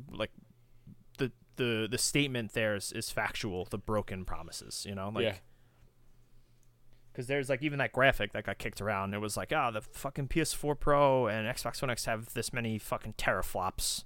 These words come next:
Speaker 2: Yeah, and
Speaker 1: And it's
Speaker 2: they
Speaker 1: like, "Here's ours." <laughs> And it's, like, triple. <laughs> And everyone was like,
Speaker 2: Yeah.
Speaker 1: "Whoa."
Speaker 2: It was like, "Oh, wow." It's not, it's not
Speaker 1: Nah,
Speaker 2: that.
Speaker 1: it's bizarre. Stadia, if you're someone that's messing with it, uh, best of luck, I guess.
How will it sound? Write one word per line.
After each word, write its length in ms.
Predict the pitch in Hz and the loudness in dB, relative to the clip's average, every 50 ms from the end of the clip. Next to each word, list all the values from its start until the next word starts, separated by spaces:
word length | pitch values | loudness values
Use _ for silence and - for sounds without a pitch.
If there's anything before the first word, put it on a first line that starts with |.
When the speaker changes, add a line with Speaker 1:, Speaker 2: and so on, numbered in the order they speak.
| - | -2
Speaker 2:
Yeah, 240 | - 127 107 101 101 | 2 2 4 4 2
and 240 | 101 101 98 95 98 | 0 -2 -2 -4 -4
Speaker 1:
And 80 | 98 101 | -4 -4
it's 180 | 92 90 92 90 | -2 -2 -2 -4
Speaker 2:
they 60 | 92 | -4
Speaker 1:
like, 160 | 92 - - | -4 -6 -8
"Here's 300 | - - 196 247 233 185 | 0 4 6 8 12 12
ours." 500 | 180 139 113 104 98 92 98 - - - - - | 12 12 12 12 8 2 0 2 2 2 2 0
<laughs> 80 | - | 2
And 100 | - 147 | 2 2
it's, 120 | 120 - - | 2 2 -2
like, 140 | 107 - | -4 -4
triple. 460 | - - - 123 - - - - - - - | -2 2 4 4 4 4 -4 -6 -6 -6 -2
<laughs> 60 | - | -2
And 60 | 151 | -2
everyone 120 | 123 117 123 | -2 0 -2
was 80 | 120 113 | -4 -4
like, 120 | 101 101 | -4 -2
Speaker 2:
Yeah. 100 | - 262 | 0 2
Speaker 1:
"Whoa." 320 | 262 - 120 113 127 131 - | 2 2 2 0 0 -2 -2
Speaker 2:
It 160 | 110 101 95 | -2 -10 -12
was 100 | 95 90 71 76 | -14 -14 -14 -16
like, 80 | 101 - - - - | -18 -18 -18 -6 -2
"Oh, 120 | 147 147 123 | 0 0 0
wow." 680 | 104 98 127 165 202 196 180 151 120 104 101 98 98 110 104 | 0 0 0 2 2 4 6 6 4 4 0 -4 -6 -6 -6
It's 160 | - - - - | -6 -6 -6 -8
not, 240 | - 90 101 80 - - - - - - - | -12 -14 -12 -14 -16 -20 -20 -20 -20 -20 -20
it's 140 | - - - | -18 -16 -14
not 120 | 95 85 71 | -10 -8 -8
Speaker 1:
Nah, 240 | 78 80 73 71 - 95 | -6 -6 -8 -8 -10 -10
Speaker 2:
that. 200 | 90 90 90 123 | -10 -8 -4 -4
Speaker 1:
it's 260 | 107 - - - - - - - - - - - - - - - - - - - - - - - | -4 -2 -4 -8 -8 -8 -20 -20 -20 -20 -20 -20 -20 -20 -20 -20 -20 -20 -20 -20 -20 -20 -8 -4
bizarre. 540 | 113 104 95 101 95 95 95 92 92 90 - - - - - - - - - | -4 -2 -2 0 0 2 2 2 0 -2 -6 -16 -18 -20 -20 -20 -20 -8 -6
Stadia, 580 | - - - 127 135 131 131 131 127 120 113 | -4 0 2 4 4 4 6 4 4 4 2
if 160 | 110 104 - - | 0 -2 -6 -6
you're 200 | 123 123 131 131 | 0 0 0 2
someone 300 | - - 139 135 135 131 | 2 2 2 2 2 2
that's 180 | 123 - - - | 0 -4 -4 -4
messing 280 | 123 120 - - 123 | -4 -4 -2 0 0
with 160 | 120 113 - | 0 0 0
it, 140 | 127 117 107 - - 98 110 | 0 0 0 -4 -10 -6 -2
uh, 360 | 117 117 113 107 107 104 101 | 0 2 2 2 2 0 -2
best 320 | 104 - 131 131 - - | -2 0 0 0 2 4
of 80 | 139 123 | 6 8
luck, 200 | 120 117 110 - - - - - - - - - - - | 8 6 6 2 -4 -12 -12 -12 -12 -12 -12 -12 -10 -6
I 80 | 113 104 | -4 -2
guess. 400 | 107 110 110 - - - - | 0 0 0 2 0 -2 -2